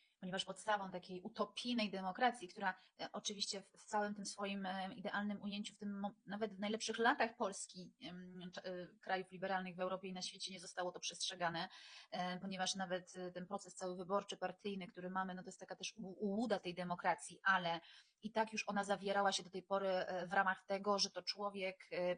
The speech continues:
suweren, tak, ma możliwość, em, jakby wyboru swojego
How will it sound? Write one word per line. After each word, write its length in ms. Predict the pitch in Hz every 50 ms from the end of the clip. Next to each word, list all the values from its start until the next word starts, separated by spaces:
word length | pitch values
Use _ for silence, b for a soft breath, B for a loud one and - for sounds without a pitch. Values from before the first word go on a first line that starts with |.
| - _
suweren, 680 | - - - 226 196 - - 214 226 226 190 165 165
tak, 260 | - 180 180 196 220 - B B B B B B B -
ma 140 | 190 202
możliwość, 640 | 208 214 208 185 202 190 196 202 202 - - - -
em, 400 | 196 190 190 190 196 196 190 190
jakby 360 | 185 185 180 175 185 185 185 -
wyboru 760 | 190 185 170 196 180 175 190 190 208 226 220 196 196 190 196
swojego 760 | 214 - - - - 196 202 208 196 202 196 190 190 170 165